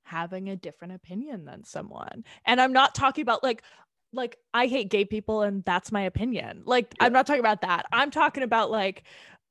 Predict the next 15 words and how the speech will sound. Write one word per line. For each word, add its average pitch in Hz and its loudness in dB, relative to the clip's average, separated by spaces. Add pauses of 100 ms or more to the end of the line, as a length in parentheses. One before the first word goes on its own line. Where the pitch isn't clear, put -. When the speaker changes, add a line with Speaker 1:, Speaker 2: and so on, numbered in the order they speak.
(160)
Speaker 1:
I 254 6
don't, 262 0 (120)
I 262 4
don't 285 2
like 277 2 (120)
Chicago 311 0
style 294 0
pizza. 254 -4 (1000)
Speaker 2:
Right, 120 -2
Speaker 1:
It's 120 -2
Speaker 2:
right. - 0
Speaker 1:
like, - -20
Speaker 2:
Yeah, 110 -2
yeah. 104 -4
Speaker 1:
uh, 294 -2